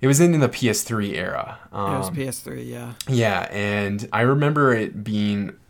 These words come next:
Speaker 1: on last gen, and always just kinda being intrigued by it, but,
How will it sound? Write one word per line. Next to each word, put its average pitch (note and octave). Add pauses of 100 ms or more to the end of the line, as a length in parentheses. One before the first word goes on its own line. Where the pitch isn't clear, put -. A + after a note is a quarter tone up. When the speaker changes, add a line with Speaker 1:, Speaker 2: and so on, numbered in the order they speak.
(120)
Speaker 1:
on G2
last G2
gen, F#2+
and F#2+ (360)
always D#3+
just F#3+
kinda F3+
being C3+
intrigued B2+
by C3
it, B2+
but, G#2